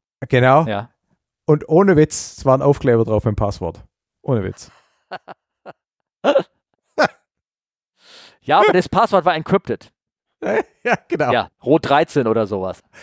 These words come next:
Speaker 1: Vielleicht war es einfach nur eine Verarschung.
Speaker 2: Ja,
Speaker 1: Das
Speaker 2: klar.
Speaker 1: kann ja auch sein.
Speaker 2: Ja, ja, ja, ja, ja.
Speaker 1: Aber es war definitiv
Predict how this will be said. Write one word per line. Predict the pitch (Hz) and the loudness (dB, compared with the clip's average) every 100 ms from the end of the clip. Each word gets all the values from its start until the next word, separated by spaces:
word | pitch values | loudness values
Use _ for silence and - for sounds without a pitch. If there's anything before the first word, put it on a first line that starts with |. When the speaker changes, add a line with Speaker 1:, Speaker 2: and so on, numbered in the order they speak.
| - | -2
Speaker 1:
Vielleicht | 175 180 220 - | 2 4 2 2
war | 185 | 0
es | 180 | 4
einfach | 170 151 151 | 2 2 2
nur | 156 | 2
eine | 139 | 2
Verarschung. | 139 107 110 113 120 | 0 0 0 2 0
Speaker 2:
Ja, | 127 | 2
Speaker 1:
Das | 143 | 0
Speaker 2:
klar. | - 185 | 0 2
Speaker 1:
kann | |
ja | 165 | 4
auch | 131 139 | 4 2
sein. | 104 80 110 | 0 -4 4
Speaker 2:
Ja, | 135 | 6
ja, | 139 117 | 6 4
ja, | |
ja, | 113 113 117 110 | 0 0 -2 -2
ja. | 98 | -2
Speaker 1:
Aber | 151 160 175 175 | 0 2 2 2
es | 180 156 | 0 2
war | 190 190 | 2 2
definitiv | - 185 175 170 - 151 147 | 0 0 0 -8 -2 -2 -2